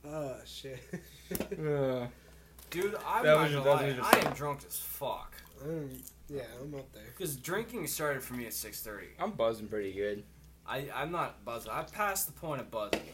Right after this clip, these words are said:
Speaker 3: I don't even know how I'm comprehending a full fucking sentence right now. Like, I don't know how I'm articulating and piecing these fucking words together to make an actual sentence. I could run through all eleven personalities.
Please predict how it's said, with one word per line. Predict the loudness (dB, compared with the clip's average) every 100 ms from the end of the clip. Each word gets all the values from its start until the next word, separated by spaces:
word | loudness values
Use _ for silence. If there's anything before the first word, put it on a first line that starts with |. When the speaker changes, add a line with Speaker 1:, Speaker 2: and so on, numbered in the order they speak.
| 2
Speaker 3:
I | 4
don't | 4
even | 0
know | 0
how | 0 0
I'm | -2
comprehending | -6 -4 -4 -4 -6 -6 -6
a | -10
full | -8 -8
fucking | -4 -4 -6 -6
sentence | -8 -8 -12 -14 -14
right | -14
now. | -14 -18 -20 -20 -16 -8
Like, | -6 0
I | 2
don't | 4
know | 2
how | 4 6
I'm | 6 4 -2
articulating | -4 -4 -4 -8 -6 -2 -2 -4
and | -8 -10
piecing | -8 -4 -4 -4
these | -6 -10
fucking | -6 -4 -4 -8 -12 -8
words | -8 -6 -8
together | -8 -8 -8
to | -10
make | -12 -12
an | -12 -10
actual | -10 -10
sentence. | -10 -10 -10 -14 -16 -16 -16 -20 -20 -20 -20 -20 -20 -20 -20 -20 -20 -20 -20 -20 -20 -20 -20 -20 -20 -20 -20 -20 -20 -20 -20 -20 -20 -20 -20 -20 -20 -20 -20 -12
I | -10
could | -6
run | -2 -2 -2
through | -4 -4
all | -2 0 0 -2 -6
eleven | -8 -8 -8
personalities. | -10 -12 -12 -12 -10 -10 -10 -14 -16